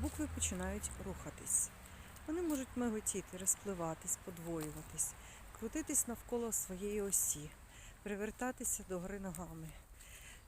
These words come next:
змінювати положення, мінятися з сусідами,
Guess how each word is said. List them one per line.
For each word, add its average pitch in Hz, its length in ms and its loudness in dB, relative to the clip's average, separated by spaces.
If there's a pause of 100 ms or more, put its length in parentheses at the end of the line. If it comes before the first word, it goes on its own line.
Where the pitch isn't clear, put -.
(140)
змінювати 254 500 4
положення, 165 640 0
мінятися 214 580 4
з - 140 8
сусідами, 160 680 4